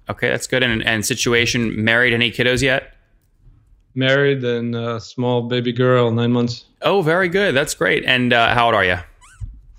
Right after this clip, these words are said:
Speaker 2: Thirty-five.
Speaker 1: Thirty-five. Last question, Giannis. What do you wish your twenty-year-old self knew?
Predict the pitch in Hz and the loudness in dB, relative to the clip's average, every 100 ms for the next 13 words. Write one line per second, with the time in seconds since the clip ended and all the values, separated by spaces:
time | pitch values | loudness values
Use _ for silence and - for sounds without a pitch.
0 | - - - _ 147 147 139 127 104 - | -20 -20 -20 _ 0 0 2 0 -2 -8
1 | - 117 120 123 113 101 98 123 143 139 | -6 -2 0 0 0 0 2 2 2 0
2 | - 123 107 104 104 104 - 113 123 135 | 0 0 0 0 0 0 -4 -2 0 0
3 | 135 - 120 117 110 - 123 117 110 104 | 0 -2 0 0 0 -2 -2 0 0 0
4 | 113 104 104 101 92 | -2 -2 -2 -4 -6